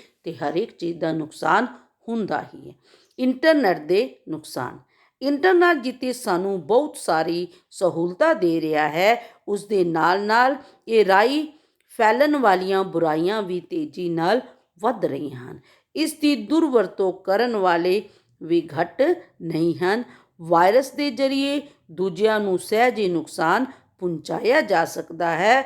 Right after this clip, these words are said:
ਅਸ਼ਲੀਲ ਤਸਵੀਰਾਂ ਭੇਜਣਾ, ਗੰਦੇ ਈਮੇਲ ਭੇਜਣਾ ਹੁਣ ਆਮ ਜਿਹੀ ਗੱਲ ਹੋ ਗਈ ਹੈ। ਅੱਤਵਾਦ ਦੇ ਵਾਧੇ ਲਈ ਵੀ ਇਸ ਦੀ ਭਰਪੂਰ ਵਰਤੋਂ ਕੀਤੀ ਜਾਂਦੀ ਹੈ। ਇਸ ਰਾਹੀਂ ਵਿਸਫੋਟਾਂ ਵਿੱਚ ਵੀ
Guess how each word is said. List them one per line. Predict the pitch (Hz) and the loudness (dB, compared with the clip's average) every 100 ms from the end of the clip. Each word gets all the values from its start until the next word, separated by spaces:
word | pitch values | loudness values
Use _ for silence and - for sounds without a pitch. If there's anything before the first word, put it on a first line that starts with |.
| - - - | -4 -20 -6
ਅਸ਼ਲੀਲ | 220 220 202 220 262 | -6 -6 -6 -4 -4
ਤਸਵੀਰਾਂ | 262 214 196 202 175 170 202 214 | -8 -10 -10 -6 -2 0 2 2
ਭੇਜਣਾ, | 226 226 - 240 247 262 262 - _ - 170 | 0 -2 -2 0 0 0 -4 -16 _ -16 2
ਗੰਦੇ | 214 226 247 262 - | 2 4 2 0 -2
ਈਮੇਲ | 202 202 202 220 233 | -6 -4 -2 -2 -2
ਭੇਜਣਾ | 214 226 202 240 254 269 - - 208 | 2 2 2 0 0 0 -4 -14 -8
ਹੁਣ | 226 - | -8 0
ਆਮ | 196 214 214 | 2 2 0
ਜਿਹੀ | 175 160 | 0 -2
ਗੱਲ | 156 160 180 269 320 - _ - | -2 -2 0 0 -4 -12 _ 0
ਹੋ | 262 165 | 0 0
ਗਈ | 156 131 131 | -6 -8 -10
ਹੈ। | 135 135 _ _ _ _ 254 | -14 -16 _ _ _ _ 0
ਅੱਤਵਾਦ | 269 311 294 285 247 | 2 2 4 4 4
ਦੇ | 277 | -4
ਵਾਧੇ | 262 185 185 165 214 240 | -4 2 2 2 -4 -2
ਲਈ | 220 208 202 | -2 -2 -4
ਵੀ | 214 285 320 - _ 196 | -4 -2 -4 -6 _ -10
ਇਸ | 190 | -10
ਦੀ | 190 190 | -6 -4
ਭਰਪੂਰ | 165 156 - 220 262 | -2 -2 -2 -4 -2
ਵਰਤੋਂ | 170 143 - 220 277 - _ - | -2 -4 0 2 2 -6 _ -10
ਕੀਤੀ | 269 - 170 | -10 -6 -8
ਜਾਂਦੀ | 147 135 139 - - 156 | -6 -8 -8 -14 -16 -14
ਹੈ। | 147 - _ - | -14 -18 _ -4
ਇਸ | 277 285 | -4 0
ਰਾਹੀਂ | 277 269 277 302 - _ | 2 4 2 -2 -10 _
ਵਿਸਫੋਟਾਂ | 196 220 - 196 175 - 220 220 | -10 -10 -10 -4 -4 0 0 0
ਵਿੱਚ | 180 160 165 | -2 -6 -8
ਵੀ | 175 269 | -6 -6